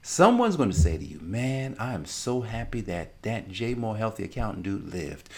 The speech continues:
because he helped us to account for life. He wrote books, he had videos, he had podcasts, he had programs. This dude, this dude had, had the number one accounting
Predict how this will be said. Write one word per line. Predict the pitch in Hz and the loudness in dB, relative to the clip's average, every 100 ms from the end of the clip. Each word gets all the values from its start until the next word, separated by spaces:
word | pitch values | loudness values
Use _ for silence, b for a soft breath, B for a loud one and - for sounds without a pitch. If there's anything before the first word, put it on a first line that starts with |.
| B | B
because | - 85 - - | -6 -6 -4 -2
he | - 151 127 | 2 2 2
helped | 127 127 | 0 -2
us | - | -6
to | - 107 | -6 -8
account | - 117 113 | -6 -6 -4
for | 101 | -6
life. | 87 76 - - - | -6 -8 -10 -16 -10
He | - 160 | -2 0
wrote | 107 76 - 165 | 2 0 -2 4
books, | 175 170 - B B | 4 2 -6 B B
he | 170 | 0
had | 104 87 117 | 2 0 4
videos, | 196 170 156 147 - | 4 6 4 2 -4
he | 190 170 | 2 2
had | 87 - | 2 2
podcasts, | 185 165 156 160 151 - B | 4 4 4 0 0 -4 B
he | B 202 | B 2
had | 135 135 - | 2 0 4
programs. | 202 185 170 165 165 - B B | 6 8 6 0 -2 -8 B B
This | 220 233 156 | 2 2 2
dude, | 143 185 185 185 B | 0 2 2 0 B
this | 226 190 | 0 0
dude | - 185 156 | 2 4 4
had, | 160 165 - B B B | 2 2 0 B B B
had | 185 151 | 2 4
the | 139 | 4
number | 127 135 190 247 254 254 254 247 | 4 4 6 8 8 8 8 6
one | 180 165 190 185 185 - | 6 6 6 6 4 2
accounting | 110 104 - - 185 196 185 196 185 | 0 -2 2 6 8 6 0 -2 -2